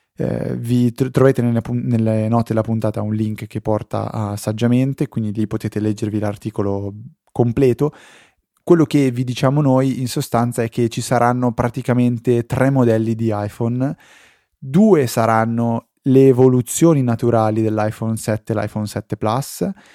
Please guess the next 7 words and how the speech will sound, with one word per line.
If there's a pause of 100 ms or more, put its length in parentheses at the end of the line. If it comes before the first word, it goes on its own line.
(200)
si
dice (100)
abbiano
i
nuovi
schermi
oled